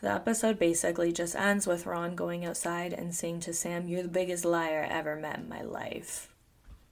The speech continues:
Jesus Christ. So that ends this episode. Next week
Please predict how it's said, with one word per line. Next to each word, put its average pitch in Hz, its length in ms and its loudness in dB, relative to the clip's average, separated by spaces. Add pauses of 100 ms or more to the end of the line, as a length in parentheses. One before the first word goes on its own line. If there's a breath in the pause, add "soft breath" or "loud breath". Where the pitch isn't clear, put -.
(260)
Jesus - 480 -4
Christ. - 760 -4 (1000 loud breath)
So - 260 2
that 175 320 -2
ends 175 680 0 (100)
this 165 480 -2
episode. 208 1040 2 (800 loud breath)
Next 175 400 -4
week 175 340 -2